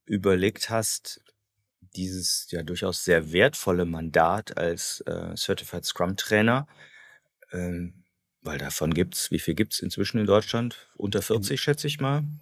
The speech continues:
Speaker 2: Ich glaub,
Speaker 1: Oder in der
Speaker 2: vielleicht sogar noch,
Speaker 1: Dachregion.
Speaker 2: vielleicht sogar noch unter dreißig.
Speaker 1: Fünfunddreißig, fün-, ja, fünfunddreißig habe ich mal gehört. Also ich schätze
Speaker 2: Okay,
Speaker 1: mal
Speaker 2: das
Speaker 1: zwischen
Speaker 2: kann sein.
Speaker 1: fünfunddreißig und vierzig wenige.
Speaker 2: Ja.
Speaker 1: Bei scrum dot org gibt's ein bisschen mehr. Aber das ist ja durchaus ein,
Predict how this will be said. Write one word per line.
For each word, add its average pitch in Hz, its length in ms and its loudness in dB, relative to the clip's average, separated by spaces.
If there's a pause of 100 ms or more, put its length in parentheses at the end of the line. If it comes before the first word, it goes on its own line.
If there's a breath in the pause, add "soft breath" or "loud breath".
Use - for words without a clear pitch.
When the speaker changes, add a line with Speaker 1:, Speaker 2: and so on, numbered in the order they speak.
(260)
Speaker 2:
Ich - 160 -14
glaub, 98 160 -6
Speaker 1:
Oder 90 160 0
in 87 60 -2
der 92 100 2
Speaker 2:
vielleicht 101 240 4
sogar 110 180 2
noch, 113 80 2
Speaker 1:
Dachregion. 110 180 -2
Speaker 2:
vielleicht 107 260 0
sogar 107 180 -2
noch 107 120 -4
unter 117 240 -6
dreißig. 107 160 2
Speaker 1:
Fünfunddreißig, 110 1040 0
fün-, 101 180 -2
ja, 110 140 8
fünfunddreißig 113 920 2
habe 110 100 -2
ich - 80 -10
mal 101 120 2
gehört. 101 340 6
Also 98 120 2
ich 90 60 0
schätze 123 160 4
Speaker 2:
Okay, 104 60 4
Speaker 1:
mal 98 80 6
Speaker 2:
das 101 100 0
Speaker 1:
zwischen 117 120 4
Speaker 2:
kann 104 60 0
sein. 107 100 4
Speaker 1:
fünfunddreißig 95 340 6
und 87 80 -2
vierzig - 440 -4
wenige. 95 360 6
Speaker 2:
Ja. - 60 -4 (300 loud breath)
Speaker 1:
Bei 92 140 4
scrum 107 240 6
dot 101 160 6
org - 220 8
gibt's - 220 -4
ein 98 60 2
bisschen 95 240 -2
mehr. 101 160 2 (400 loud breath)
Aber 104 180 8
das 104 140 8
ist 101 120 0
ja 113 80 2
durchaus 104 380 2
ein, 107 200 2